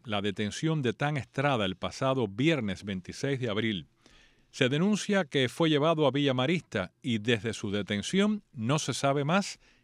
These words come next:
escribió Guevara Rosas en un mensaje urgente publicado en la red social X. El gobierno de Cuba debe liberarlo. Informar no es un crimen,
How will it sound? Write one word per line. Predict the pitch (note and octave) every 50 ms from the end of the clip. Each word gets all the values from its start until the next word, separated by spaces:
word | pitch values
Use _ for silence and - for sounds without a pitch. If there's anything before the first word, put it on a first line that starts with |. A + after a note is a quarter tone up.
| _ _
escribió | - A2 - - A#2+ A#2 A2 A#2+ C3+ D3 D#3 D3
Guevara | A#2+ A#2+ A#2 C3 C3+ B2+ A2
Rosas | B2+ D#3+ F3+ - - - A2+ - -
en | G#2 G2
un | A#2 B2+
mensaje | B2 C3 C#3 A#2+ - - D3+ C#3 D3
urgente | D#3+ C#3+ B2+ F3 D#3+ C3 A2+ - A2
publicado | - - F3+ F#3+ F3+ D#3+ B2+ - - C#3 C3+ C3 C3 B2 - - - - - - _ _ -
en | C3 C3+ C3
la | B2 A#2
red | A2+ C3+ D3 C#3
social | - - - A2+ G2+ - - B2 A#2+ A#2+ A#2+ A2 - _ -
X. | C#3 A2 - - - D3 - - - - - - _ _ _ _ _ -
El | - G2+ F#2+
gobierno | G#2 G#2+ B2 B2+ B2+ B2 A#2 A2
de | A2
Cuba | - - E3+ F#3 D#3+ C#3 B2 A#2+ - - - _ _ _ _
debe | - A#2 E2 F#2+ C#3 E3+ E3+ C#3 B2
liberarlo. | A#2+ D3 F3+ F#3 F3 D3+ C3 A#2 G#2+ A2+ C#3 E3+ - _ _ _ _ -
Informar | C3+ B2 B2 - - C3+ B2+ C#3+ F3 G3+ G#3 G#3 - - -
no | - G#2+ A2
es | A2
un | B2 A#2+ A2
crimen, | - G3+ A#3 A#3 F#3+ A#2+ F2 D#2